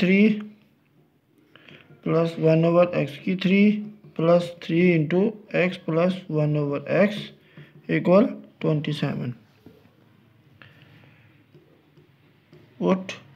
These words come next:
value x plus one over x equal three,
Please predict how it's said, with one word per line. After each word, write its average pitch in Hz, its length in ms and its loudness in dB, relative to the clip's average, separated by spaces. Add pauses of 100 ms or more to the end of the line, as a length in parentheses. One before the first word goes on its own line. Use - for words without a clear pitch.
(300)
value 147 580 2 (3000)
x 175 240 2
plus 170 320 2
one 156 260 0
over 160 220 2 (140)
x 185 300 -2
equal 170 360 0 (520)
three, 147 220 -6